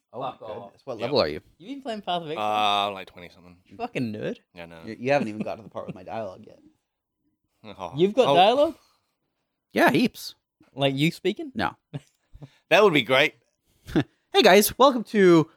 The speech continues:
Speaker 1: Path of Exile.
Speaker 3: I've, um,
Speaker 1: Front seat exile.
Speaker 3: I met Einhar, like, 'cause I hadn't played his, uh, his league or anything,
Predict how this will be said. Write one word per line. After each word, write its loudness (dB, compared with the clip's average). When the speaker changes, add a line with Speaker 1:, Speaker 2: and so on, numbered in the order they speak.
Speaker 1:
Path 6
of 4
Exile. 0
Speaker 3:
I've, 0
um, 2
Speaker 1:
Front 4
seat 0
exile. -4
Speaker 3:
I 0
met 4
Einhar, 0
like, -4
'cause -16
I 0
hadn't -4
played -2
his, -14
uh, -12
his -18
league -16
or -18
anything, -20